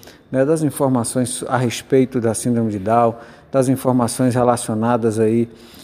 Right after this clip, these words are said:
a, a, a profissionais da área que atuam no setor, as dificuldades dos pais,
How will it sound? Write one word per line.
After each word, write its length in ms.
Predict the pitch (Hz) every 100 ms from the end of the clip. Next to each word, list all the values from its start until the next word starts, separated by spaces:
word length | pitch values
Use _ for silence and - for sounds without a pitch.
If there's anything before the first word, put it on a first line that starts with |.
| - 120
a, 80 |
a, 580 | 117 110 110 110 107 101
a 40 | 107
profissionais 760 | - 175 - 147 120 135 123
da 120 | 117
área 200 | 113 120
que 120 | 113 113
atuam 300 | - 117 117
no 80 |
setor, 520 | 117 104 - 123 123 117
as 60 |
dificuldades 720 | 113 - 131 123 113 120 117
dos 200 | 104 101
pais, 460 | - 113 117 113